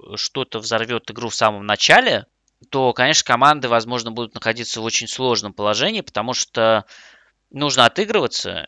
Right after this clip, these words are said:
и это главный матч, и это самый главный шанс четырёхлетия, а у кого-то, может, и всей жизни. И матч в целом, он не такой большой, он ограничен девяносто минутами. С другой стороны, раскрывшись, ты рискуешь получить второй, и это уже, ну, практически приговор. Отыграться с ноль два кому-то будет очень тяжело.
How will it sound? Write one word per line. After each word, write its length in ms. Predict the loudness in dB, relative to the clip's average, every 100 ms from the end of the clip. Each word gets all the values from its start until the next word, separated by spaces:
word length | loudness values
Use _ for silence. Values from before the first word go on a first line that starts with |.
| -10
и 280 | -6 -4 -2
это 400 | -4 -2 -2 -2
главный 440 | 6 6 6 2
матч, 520 | 2 2 2 -2 -4 -12
и 120 | -6
это 320 | -6 -4 -8 -8
самый 360 | -2 -2 -2
главный 420 | 0 2 2 0
шанс 500 | -4 -2 -4 -8 -10 -8
четырёхлетия, 720 | -6 -6 -4 -2 -2 -2 -4
а 80 |
у 60 | -2
кого-то, 240 | -4 -6
может, 300 | -6 -8 -8
и 20 | -8
всей 220 | -8 -2
жизни. 480 | 0 0 0 -6 -6 _ _ _ _ _ _
И 100 | 2
матч 260 | 6 6 4
в 180 | -4 -2
целом, 400 | 6 6 6 2
он 120 | -6
не 80 | -2
такой 260 | -2 -2
большой, 540 | 0 4 4 2 -4 -8
он 160 | -12
ограничен 440 | -2 0 2 -2 -6
девяносто 400 | -10 -8 -10 -12
минутами. 540 | -10 -10 -12 -16 -18 _ -20 -18
С 100 | -12
другой 340 | -8 -4 -2 -2
стороны, 380 | 2 0 2 0
раскрывшись, 600 | -2 0 -2 -2 -4 -6
ты 100 | -8
рискуешь 420 | -8 -6 -6 -4
получить 360 | -4 -6 -4
второй, 460 | 0 2 4 2 2
и 180 | 0 -2
это 240 | -2 -4
уже, 260 | -6 -6 -6
ну, 120 | -10
практически 640 | -8 -8 -6 -2 -2 -2 -10
приговор. 480 | -6 -2 -2 -2
Отыграться 580 | -6 -10 -4 -2 -2 -8
с 260 | -6 -6 -8
ноль 240 | -8 -8
два 200 | 2 2
кому-то 360 | 2 -6 -8 -10
будет 280 | -12 -10 -8
очень 240 | -8 -8
тяжело. 460 | -10 -10 -10 -10